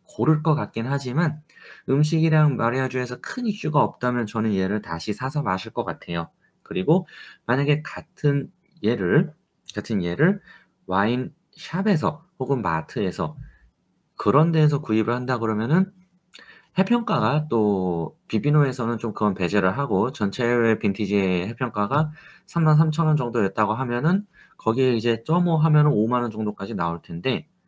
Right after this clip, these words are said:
오만 원 정도면 저는 이거 살 것 같아요. 되게 괜찮은, 재미있는 보르도 우안의 레드 와인이다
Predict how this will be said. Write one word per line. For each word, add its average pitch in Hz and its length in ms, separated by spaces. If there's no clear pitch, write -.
오만 160 360
원 175 120
정도면 165 540
저는 139 240
이거 117 120
살 135 200
것 160 100
같아요. 90 420
되게 135 440
괜찮은, 131 560
재미있는 151 880
보르도 131 840
우안의 139 720
레드 117 220
와인이다 92 560